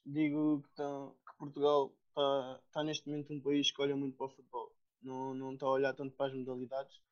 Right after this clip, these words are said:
Ah, infelizmente, porque se formos a ver as modalidades de pavilhão, ah, têm, têm evoluído muito. Ah, o hóquei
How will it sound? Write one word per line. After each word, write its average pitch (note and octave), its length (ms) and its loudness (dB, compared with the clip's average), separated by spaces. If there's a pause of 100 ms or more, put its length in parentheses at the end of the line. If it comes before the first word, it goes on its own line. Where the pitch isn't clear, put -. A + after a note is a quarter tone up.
(760)
Ah, C#3 440 -2
infelizmente, D3 760 -2
porque C#3 580 -4 (300)
se - 140 -18
formos D3+ 260 -2
a D3 60 6
ver C#3+ 200 4
as C#3+ 120 4
modalidades C#3 640 0
de - 80 -20
pavilhão, C3+ 520 -4 (300)
ah, B2+ 560 -6 (1080)
têm, C3+ 760 -4 (320)
têm D3+ 120 -2
evoluído C#3+ 360 6
muito. F3 360 4 (760)
Ah, D#3+ 340 4
o D#3+ 160 10
hóquei F3+ 460 8